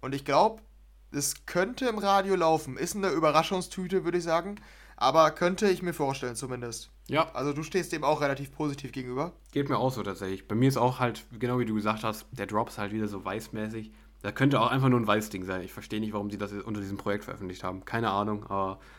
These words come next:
Speaker 2: ähm,
Speaker 1: Ja, die waren bestimmt auch die führen-, äh, führende Feder da.
Speaker 2: Denk ich auch, denk ich auch, ja. Aber es klingt halt wie eine Weiß-Radio-Nummer im Endeffekt. Ähm, warum das jetzt unter dem Projekt?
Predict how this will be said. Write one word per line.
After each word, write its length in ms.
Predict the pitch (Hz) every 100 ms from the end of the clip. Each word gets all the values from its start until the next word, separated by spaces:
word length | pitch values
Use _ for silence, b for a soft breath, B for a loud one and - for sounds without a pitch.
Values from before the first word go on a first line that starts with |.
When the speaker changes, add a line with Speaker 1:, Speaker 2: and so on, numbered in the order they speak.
| B B
Speaker 2:
ähm, 420 | - 95 98 95 95
Speaker 1:
Ja, 140 | 117 123
die 140 | 135
waren 160 | 143 143
bestimmt 240 | 147 147
auch 40 |
die 80 | 143
führen-, 340 | - 147 143 143
äh, 280 | 127 135
führende 480 | 127 - 190 190 165
Feder 380 | 156 165 151 127
da. 220 | 123 123 -
Speaker 2:
Denk 200 | 98 95
ich 120 | 92
auch, 220 | 90 87
denk 160 | - 90
ich 120 | 92
auch, 180 | 92 90
ja. 160 | 90 -
Aber 160 | 110 110
es 100 | 110
klingt 220 | 127 131
halt 100 | 120
wie 40 |
eine 120 | 110 101
Weiß-Radio-Nummer 680 | 101 107 90 107 98 95 95
im 60 |
Endeffekt. 420 | 101 101 107 107 - B B B B
Ähm, 480 | 107 101 101 98 92 - - - - - - - - -
warum 240 | - 98
das 140 | 110 104
jetzt 160 | 104
unter 140 | 110 104
dem 120 | 101
Projekt? 400 | - 98 95 -